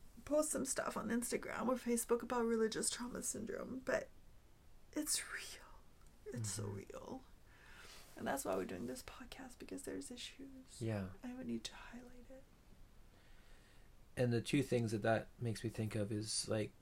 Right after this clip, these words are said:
Speaker 2: for one thing, we've talked about narcissism, and as,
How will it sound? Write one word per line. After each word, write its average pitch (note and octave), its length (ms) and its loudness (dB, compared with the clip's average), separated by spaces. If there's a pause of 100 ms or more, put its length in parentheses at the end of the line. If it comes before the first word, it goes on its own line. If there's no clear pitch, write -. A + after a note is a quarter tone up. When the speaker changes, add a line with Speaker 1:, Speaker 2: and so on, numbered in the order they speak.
(220)
Speaker 2:
for - 140 2
one A#2+ 180 8
thing, A#2 140 4
we've A2+ 100 4
talked G#2+ 200 4
about G2+ 140 4
narcissism, G#2 760 2 (400)
and G#2+ 400 2 (120)
as, - 440 0